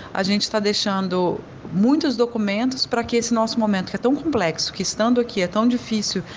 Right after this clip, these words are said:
da gente entender o que tá acontecendo, é, fornecer muitos pontos de vista pra que cada um possa tirar as próprias conclusões do que aconteceu.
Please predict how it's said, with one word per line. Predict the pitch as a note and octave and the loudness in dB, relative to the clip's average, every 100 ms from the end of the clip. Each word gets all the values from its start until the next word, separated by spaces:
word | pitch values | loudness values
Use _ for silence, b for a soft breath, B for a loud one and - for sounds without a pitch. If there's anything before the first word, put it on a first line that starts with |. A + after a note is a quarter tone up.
| B B B - | B B B 0
da | F#3+ | 0
gente | G3+ G#3 - | 2 0 0
entender | - G3+ G#3 G3 G3 | 0 2 2 2 4
o | A#3+ | 2
que | B3 | 2
tá | A3+ | -2
acontecendo, | G#3+ G3+ F#3 F#3 - A#3+ C4 G#3 F#3 B B B B | -2 -4 -4 -6 -2 2 2 2 -2 B B B B
é, | - G#3 - - - - | 0 0 0 -4 -18 -14
fornecer | - B3+ C4+ C4 D4 | -2 2 2 2 2
muitos | C4 D4+ - | 4 2 0
pontos | C#4+ D4 C#4+ | 0 2 2
de | D4 | 0
vista | B3+ C4+ D4 D#4+ | 2 2 2 0
pra | D4+ C#4 C#4+ | 0 0 0
que | C#4+ C#4 | 0 -2
cada | - C#4+ C#4+ | 0 0 2
um | B3+ B3+ | 2 2
possa | C#4 C#4 C#4 | 2 0 -2
tirar | C#4+ B3+ | 0 2
as | B3+ | 2
próprias | C4 B3+ C4 | 2 2 2
conclusões | B3+ B3+ B3 A#3+ A#3+ | 2 2 2 2 2
do | A3+ | 2
que | B3 | 0
aconteceu. | B3 A#3+ A#3+ - F#3 E3+ | 2 2 2 0 0 0